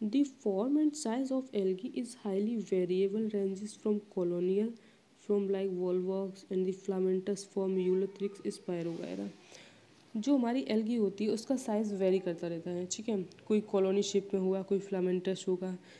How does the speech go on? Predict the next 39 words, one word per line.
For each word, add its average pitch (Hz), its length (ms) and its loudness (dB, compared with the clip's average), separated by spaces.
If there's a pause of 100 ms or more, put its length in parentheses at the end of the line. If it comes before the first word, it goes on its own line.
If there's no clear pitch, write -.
(200)
जैसे 202 260 2
कि 220 120 -2
हम 208 80 4
देखते 190 320 0
हैं 190 220 -2 (1080)
ये 208 120 6
वाली 196 220 2
देखो 175 280 -4 (800)
कैसे 226 220 2
volvox 214 600 2
ये 226 120 2
एल्गी 214 300 4
है, 254 180 0 (360)
ये 220 80 -2
कॉलोनी 214 440 6
बना 196 240 2
के 196 120 0
रहती 175 300 0
है। 190 60 2
जो 196 120 -6
साइड 208 320 0
आपको 233 220 -4
ये 247 80 2
दिख 214 200 -2
रही 226 160 4
है 226 80 0
क्या 262 140 0
है, 247 100 2
पेरेंट 202 500 4
को 226 240 -2
सेल्स 240 360 0
होते 262 160 2
हैं, 302 160 4 (400)
अंदर 220 300 4
जो 247 160 2
है 285 100 6
वो 285 140 6
डॉटर 196 320 4
सेल्स 196 280 0